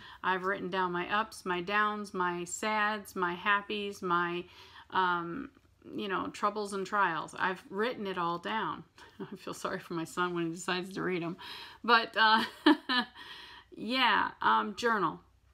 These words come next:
It's huge. It gets it out of your head and onto paper. Does it make it any better? Mentally, yes. Um, when it comes to the actual piece of, um,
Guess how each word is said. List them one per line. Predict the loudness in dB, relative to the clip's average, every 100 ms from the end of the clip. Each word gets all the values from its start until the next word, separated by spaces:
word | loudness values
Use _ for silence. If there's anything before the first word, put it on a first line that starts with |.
| _ _ _
It's | -2 0 -4
huge. | -10 -4 0 2 4 4 2 -4 -16 -10
It | -10 -4
gets | -2 -2 -2
it | -2
out | 4 4 4
of | -2
your | -4
head | -4 -2 -2 -2 -4 -6
and | -4
onto | -2 -2 -4 -10
paper. | -6 -6 -6 -8 -10 -16 -20 -20 _
Does | 2 2 2
it |
make | -2 -2 -2
it | -2
any | -2 -2 -2
better? | 2 2 2 0 -2 -6 -20 -20 -20 _ _ -20 -20 -20 -20 -20 -20 -20 -20 -20 -20 -10
Mentally, | -4 0 2 2 2 0
yes. | 2 4 6 4 0 -10 -12 -14 -18 -18 -18 -4 2
Um, | 6 4 4
when | 0 -2
it | 0
comes | 2 2 -2
to | -4
the | 0
actual | 2 0 -2 -2 0 -2 -6 -16
piece | -10 -6 -6 -2
of, | 0 0 -4 -10 -6
um, | -2 -2 -2 -8